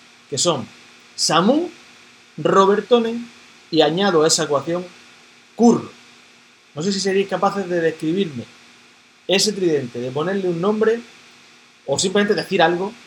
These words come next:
al respecto de, de estos tres futbolistas que ojalá compartan muchos minutos y sean los que se hagan, eh,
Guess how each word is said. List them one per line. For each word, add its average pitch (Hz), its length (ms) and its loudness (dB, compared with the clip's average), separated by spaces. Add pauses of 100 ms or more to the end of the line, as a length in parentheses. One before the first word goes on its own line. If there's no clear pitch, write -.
(340)
al 131 140 -2
respecto 160 440 -4
de, 131 400 0 (460)
de 131 80 -14
estos 156 200 -6
tres 156 200 -2
futbolistas 151 500 -4
que 143 140 0
ojalá 143 560 0
compartan 160 560 0
muchos 160 320 -6
minutos 180 420 -4 (560)
y 127 280 -8
sean 180 300 0
los 185 120 0
que 135 180 -6
se 135 220 -2
hagan, 180 340 0
eh, 107 260 -18